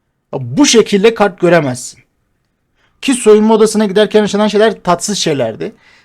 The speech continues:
Puan durumuna en son gelelim. Puan durumunu en son konuşacağız.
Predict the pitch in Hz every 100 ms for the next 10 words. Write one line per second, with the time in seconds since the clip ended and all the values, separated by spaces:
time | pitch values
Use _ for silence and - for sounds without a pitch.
0 | _ 190 226 240 233 214 226 226 - 185
1 | 156 143 135 160 - _ _ _ _ _
2 | _ _ - 180 190 196 190 185 180 139
3 | 147 135 135 151 202